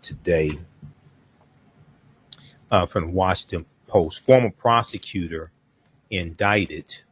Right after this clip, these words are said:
and let's pull this up here. All right.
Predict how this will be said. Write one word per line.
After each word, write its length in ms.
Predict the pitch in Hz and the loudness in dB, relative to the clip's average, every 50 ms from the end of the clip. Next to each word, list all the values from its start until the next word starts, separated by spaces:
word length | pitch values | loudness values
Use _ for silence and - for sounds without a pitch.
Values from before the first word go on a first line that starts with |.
| _ _ _ _ _ _ _ _ _ _ _ _ | _ _ _ _ _ _ _ _ _ _ _ _
and 100 | - 85 | -16 -12
let's 160 | 85 87 80 - | -12 -12 -12 -12
pull 280 | - _ - 92 85 | -16 _ -10 -8 -8
this 280 | 78 78 76 - - - | -8 -10 -12 -14 -12 -10
up 180 | 82 78 76 _ - - - | -10 -12 -12 _ -18 -18 -14
here. 560 | - 80 78 76 78 78 78 76 78 78 78 - - _ _ _ _ _ _ _ _ _ _ _ _ _ _ _ _ _ _ _ _ _ _ _ _ _ _ _ _ _ _ _ _ _ _ _ _ _ _ _ _ _ _ _ _ _ _ _ _ _ _ _ _ _ _ _ _ _ _ _ _ _ _ _ _ _ _ _ _ _ _ _ _ _ _ _ _ _ _ _ _ - - _ _ _ _ _ _ _ - | -12 -10 -10 -8 -8 -10 -10 -12 -14 -18 -20 -20 -20 _ _ _ _ _ _ _ _ _ _ _ _ _ _ _ _ _ _ _ _ _ _ _ _ _ _ _ _ _ _ _ _ _ _ _ _ _ _ _ _ _ _ _ _ _ _ _ _ _ _ _ _ _ _ _ _ _ _ _ _ _ _ _ _ _ _ _ _ _ _ _ _ _ _ _ _ _ _ _ _ -20 -20 _ _ _ _ _ _ _ -4
All 120 | 104 90 | -2 -2
right. 220 | 78 73 71 65 | -2 -2 -6 -8